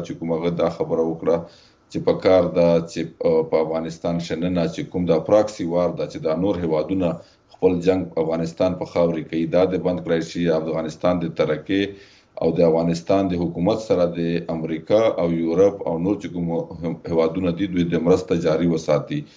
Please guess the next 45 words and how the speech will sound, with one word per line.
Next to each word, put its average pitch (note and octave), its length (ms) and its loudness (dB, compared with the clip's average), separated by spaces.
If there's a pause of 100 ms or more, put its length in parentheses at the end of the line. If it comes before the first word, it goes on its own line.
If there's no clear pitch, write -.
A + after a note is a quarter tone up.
(340)
دغه F2 160 6
سه G#2 260 2
جانان G2 420 2
موسازی F#2 580 -2
دا F#2 160 0
خبره F2 380 -2
وکړه. E2+ 400 -2 (520)
اه، E2+ 240 2 (120)
هغه E2+ 160 2
دا G2 200 4
وایي F#2+ 200 2
چې F#2 160 -8
په E2+ 80 2 (240)
طالبانو F2 440 2
اوسه G2+ 300 0
پورې F#2 300 -2
دا F2+ 100 2
پته - 280 0
نه F#2 140 -2
لګي E2+ 300 -2
چې D#2+ 60 -4 (100)
دوی F2 220 0
امن F2+ 320 2
غواړي، F2 400 2
نه F2+ 60 2
غواړي، F2 400 2 (100)
او D#2+ 100 2 (220)
امن F2+ 200 2
په E2+ 160 -2
اړه D#2+ 180 2
دوی F#2+ 100 0
سره F2 280 2 (400)
څه - 80 -6
داسې F2+ 300 2 (120)
پلان G2 280 2
نسته. E2+ 360 -4 (460)
دغه F2+ 160 2
سه A2+ 220 2
لخدر G2+ 400 4
ابراهیمي F#2+ 680 -2
چې - 180 -12
ډېر F#2+ 140 0
وخت G2+ 240 0
یې F2 120 -10
تیر F2 140 -4